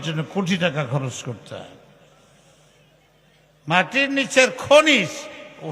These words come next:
সবাই উঠাইতে পারে না। ঠিক তোমার সিনার মধ্যে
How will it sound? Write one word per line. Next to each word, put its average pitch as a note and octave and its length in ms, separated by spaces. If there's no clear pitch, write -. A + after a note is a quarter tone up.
সবাই E3+ 280
উঠাইতে C#3 400
পারে A2+ 240
না। G#2 120
ঠিক C#4 300
তোমার F#3+ 320
সিনার B3 540
মধ্যে E3 420